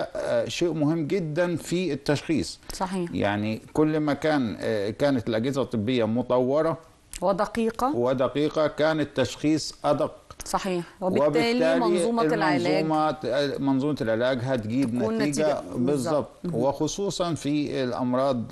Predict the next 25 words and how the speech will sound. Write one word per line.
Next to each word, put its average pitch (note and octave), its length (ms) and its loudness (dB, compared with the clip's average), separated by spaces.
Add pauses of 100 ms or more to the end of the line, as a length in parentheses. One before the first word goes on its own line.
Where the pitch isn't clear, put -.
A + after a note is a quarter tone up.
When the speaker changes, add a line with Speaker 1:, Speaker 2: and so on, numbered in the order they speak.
Speaker 1:
آه، G#2+ 480 0
يعني G2+ 540 -2
اللي G#2 160 -2
هي A#2 360 0 (100)
بتبقى G#2+ 680 -2
تكلفتها A#2 600 0
عالية A2+ 400 -2 (400)
زي A2+ 300 2
الأورام G#2+ 560 0
أو، G2 400 -2
أو F#2+ 320 -2
وخلافه. B2+ 580 0
Speaker 2:
مم. D#3+ 320 -4 (300)
Speaker 1:
آه، F3+ 680 2
مع G3+ 340 0
الوضع F#3 440 0
في C#3+ 80 -4
الاعتبار E3 460 0
طبعًا D3 580 0
إنه D3 360 0
فخامة C#3+ 320 -2
السيد B2+ 280 -2
الرئيس A#2 320 0
دايمًا B2+ 520 0
بيط-، A2 400 -4